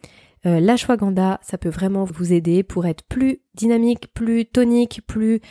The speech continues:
euh, vous sentir mieux dans votre journée, beaucoup plus en forme malgré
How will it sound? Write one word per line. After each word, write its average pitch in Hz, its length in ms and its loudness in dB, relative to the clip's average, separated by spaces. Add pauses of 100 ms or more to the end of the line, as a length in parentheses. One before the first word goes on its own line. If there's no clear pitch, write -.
(300)
euh, 185 180 2
vous 196 100 -2
sentir 202 460 -2
mieux 247 340 4
dans 196 140 0
votre 202 300 -4
journée, 190 320 0
beaucoup 226 260 -6
plus 190 260 -2
en 185 100 -2
forme 226 460 2
malgré 240 720 0